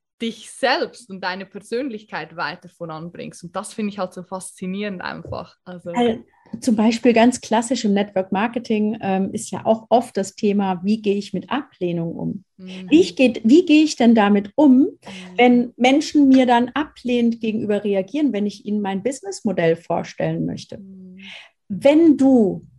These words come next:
Speaker 2: mit dir und deinem Inneren klar bist,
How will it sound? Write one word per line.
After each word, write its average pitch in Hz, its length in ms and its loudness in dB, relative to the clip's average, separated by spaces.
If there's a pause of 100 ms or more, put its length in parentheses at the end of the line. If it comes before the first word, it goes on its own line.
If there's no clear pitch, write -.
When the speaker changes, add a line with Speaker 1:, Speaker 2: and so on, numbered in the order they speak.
Speaker 2:
mit 226 360 2
dir 285 280 6
und 208 180 2
deinem 190 340 4
Inneren 233 720 4 (420)
klar 262 360 0
bist, - 420 -6